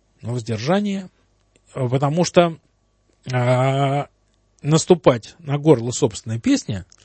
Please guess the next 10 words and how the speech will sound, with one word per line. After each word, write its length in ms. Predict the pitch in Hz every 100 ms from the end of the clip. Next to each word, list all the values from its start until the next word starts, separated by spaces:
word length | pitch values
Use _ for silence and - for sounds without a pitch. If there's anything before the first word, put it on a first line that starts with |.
| _ -
на 100 | 123
свое 320 | 156 139 107
«хочу», 500 | 143 151 - 107 95 _ _ - - - -
это 340 | 180 233 254 -
очень 460 | 151 226 254 233 107
даже 300 | 139 175 202
непросто 760 | 160 - 120 165 - 190 175 _ _ _ _
сделать. 640 | 113 127 135 101 98 - - _ _ _ - - _ _ _
А, 360 | 139 135 123 117
плоть, 440 | 143 214 269